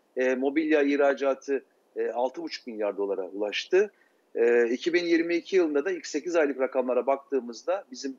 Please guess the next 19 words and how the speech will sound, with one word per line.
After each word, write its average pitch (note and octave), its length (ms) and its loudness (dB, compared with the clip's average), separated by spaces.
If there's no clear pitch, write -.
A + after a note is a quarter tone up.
e, A2+ 300 2
mobilya B2+ 320 2
kağıt B2+ 260 2
orman B2+ 320 0
ürünleri G#2+ 480 -4
rakamlarında, A2 720 -4
e, A#2+ 80 2
on D#3+ 160 4
iki, F#3 120 -2
son F3 120 2
on F3 120 2
iki D3+ 200 -2
ayda A#2+ 260 0
sekiz E3+ 380 -8
milyar C3+ 260 0
yüz A2 140 -4
otuz E3+ 260 -8
milyon F3 280 -4
dolardayız. E3 680 0